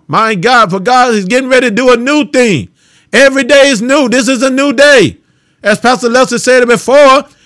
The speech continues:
this is a day we never seen before. So what are you gonna do with it?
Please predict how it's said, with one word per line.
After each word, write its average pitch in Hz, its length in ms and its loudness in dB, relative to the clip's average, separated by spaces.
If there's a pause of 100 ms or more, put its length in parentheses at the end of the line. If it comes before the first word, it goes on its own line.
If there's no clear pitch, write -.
(140)
this 240 200 -2
is 240 60 2
a 220 40 0
day 254 260 2
we 254 180 -2
never 269 300 2
seen 294 360 -2
before. 226 580 0 (480)
So 240 180 0
what 254 220 2
are - 20 0
you 262 140 0
gonna 269 220 2
do 302 240 0
with 269 200 4
it? 147 240 -2